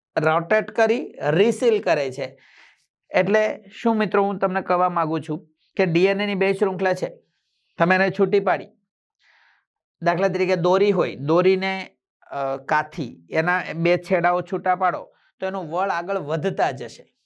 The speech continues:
એ બહુ વધી ન જાય એ માટે topoisomerase એનું કામ કરે. ઓકે,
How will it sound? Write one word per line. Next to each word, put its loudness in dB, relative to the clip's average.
એ 0
બહુ 0
વધી 2
ન 0
જાય 2
એ -2
માટે -2
topoisomerase -2
એનું -2
કામ -6
કરે. -12
ઓકે, 2